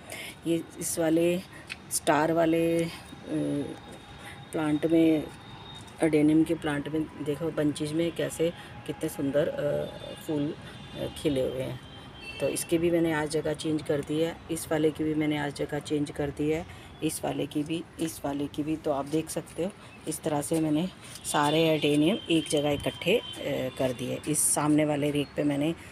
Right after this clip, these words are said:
सारे adenium लगा दिए, ये देखिए।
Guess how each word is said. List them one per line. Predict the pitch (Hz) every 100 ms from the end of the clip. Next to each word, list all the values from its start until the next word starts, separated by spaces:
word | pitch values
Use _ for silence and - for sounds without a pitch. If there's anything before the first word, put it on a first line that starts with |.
| - -
सारे | - 151 151 151
adenium | 139 143 143 156 147
लगा | 139 135 123
दिए, | 127 127 131 139
ये | 135
देखिए। | 131 123 -